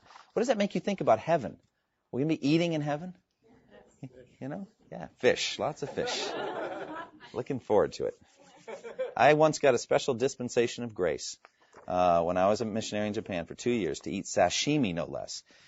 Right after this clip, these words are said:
I mean, that's the big leagues when it comes to fish. Do you guys know what sashimi is? Okay, you probably heard it, sushi, right? Sushi is just little bits of stuff rolled up in sticky rice, in seaweed, and cut in medallions.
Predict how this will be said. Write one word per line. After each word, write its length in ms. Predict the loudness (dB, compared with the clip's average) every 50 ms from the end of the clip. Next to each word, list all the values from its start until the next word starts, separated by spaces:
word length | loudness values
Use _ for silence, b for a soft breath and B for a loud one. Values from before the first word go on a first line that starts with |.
| b b
I 40 | 0
mean, 40 | 2
that's 180 | 2 2 2
the 80 | 0 -4
big 300 | 2 6 6 6 6 4
leagues 240 | 0 -2 -2 -4 -6
when 100 | -8 -8
it 80 | -8
comes 200 | -8 -10 -10 -10
to 80 | -12 -16
fish. 420 | -10 _ -8 -8 -6 -8 -10 -12 -14 _ _ _ _
Do 80 | -2 0
you 60 | 0
guys 80 | 2
know 80 | 2 2
what 100 | 0 0
sashimi 580 | 0 -2 -2 -2 -4 -6 -6 -6 -6 -8 -10 -12
is? 140 | -16 -18 -20 _ _ _ _ _ _ _ _ _ _ _ _ _ _ -8
Okay, 160 | -4 -4 -4
you 40 | 0
probably 260 | 0 0 0 0 0
heard 240 | 2 2 2 2 2
it, 140 | -2 -6
sushi, 500 | -10 -4 0 0 0 0 -2 -8 -10 -8
right? 260 | -6 -4 -4 -4 -6 -10 _ _ _ _ _ _ _ -20
Sushi 440 | -14 -6 -2 0 0 0 0 0 0
is 140 | 0 0 0
just 300 | 2 2 2 2 0 0
little 200 | 0 2 2 2
bits 260 | 2 0 -4 -4 -4 -8
of 60 | -8
stuff 260 | 0 0 0 2 2
rolled 240 | 2 2 2 4 4
up 200 | 4 4 4 0
in 140 | -6 -10 -10
sticky 300 | -8 -8 -8 -6 -4 0
rice, 320 | 2 4 4 2 2 -4 b b b b b
in 140 | -8 -8 -6
seaweed, 500 | -6 -2 0 0 2 2 2 2 0 0
and 120 | -4 -6
cut 180 | -4 -4 -4 -2
in 80 | -2 -6
medallions. 640 | -4 -2 0 0 2 0 -2 -6 -12 -18 -20 -20